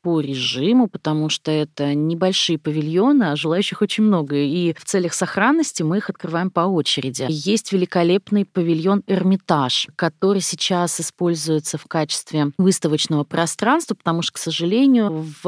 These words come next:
определённый момент он утратил своё историческое наполнение. Есть великолепная большая каменная оранжерея. Сейчас там находится выставка фарфора с одной стороны, а с другой стороны картинная галерея.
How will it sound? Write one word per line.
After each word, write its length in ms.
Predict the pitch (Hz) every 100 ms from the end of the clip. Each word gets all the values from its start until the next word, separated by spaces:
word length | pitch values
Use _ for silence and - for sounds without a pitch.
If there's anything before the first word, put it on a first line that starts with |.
| 180
определённый 460 | 190 175 190 196 185
момент 560 | 180 180 196 233 233
он 180 | 180 185 -
утратил 440 | - 196 208 -
своё 440 | 165 - 165 190 202 -
историческое 840 | 202 - 190 208 - - 175 170 - _
наполнение. 840 | 185 185 202 202 208 190 160 143 127
Есть 640 | 160 196 262 - - - -
великолепная 800 | 175 190 202 196 185 240 - 254
большая 360 | 185 175 208 208
каменная 520 | 208 196 196 190 185
оранжерея. 600 | 175 175 233 190 175 139
Сейчас 480 | - 156 196 185 -
там 320 | 180 160 151 _ _ -
находится 640 | 185 180 - 180 160 - 170
выставка 720 | 185 - 151 - 151 143 131 -
фарфора 760 | - 165 - - 131 143 240 285 -
с 160 | - -
одной 260 | 196 202
стороны, 400 | 202 - 196 185 185
а 120 | 160
с 60 |
другой 260 | 151 170 226
стороны 380 | - 214 196 214
картинная 580 | - 214 - 226 180 165
галерея. 600 | 170 165 160 147 127